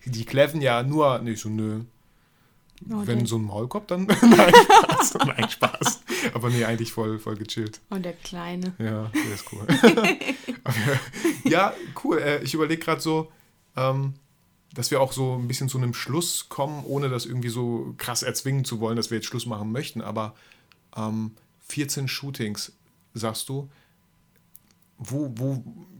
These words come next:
Speaker 1: wie war das Gefühl dann, ich glaub, wir sind jetzt fertig, weil s-, ihr habt ja keine Deadline oder so. Wo kam bei euch oder bei wem kam das Gefühl auf, „Weißt du was, ich glaub,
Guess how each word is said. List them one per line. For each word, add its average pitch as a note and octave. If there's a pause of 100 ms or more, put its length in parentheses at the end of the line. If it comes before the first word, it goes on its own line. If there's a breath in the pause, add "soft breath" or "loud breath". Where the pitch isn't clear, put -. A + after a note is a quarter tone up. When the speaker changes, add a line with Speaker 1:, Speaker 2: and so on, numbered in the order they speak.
(120)
Speaker 1:
wie C#3
war D3+
das C#3+
Gefühl D3+
dann, C#3 (400 soft breath)
ich -
glaub, C#3
wir C3+
sind C3
jetzt A#2
fertig, C3
weil A2+ (240)
s-, G#2 (220)
ihr B2
habt C#3
ja C3+
keine B2+
Deadline C3
oder A2+
so. G#2+ (280 soft breath)
Wo C#3+ (100)
kam C3+
bei C3
euch C3+ (520)
oder B2
bei A2
wem E3
kam B2+
das A#2
Gefühl C#3
auf, B2+ (600 soft breath)
„Weißt B2
du A2
was, A#2+
ich C3 (260)
glaub, -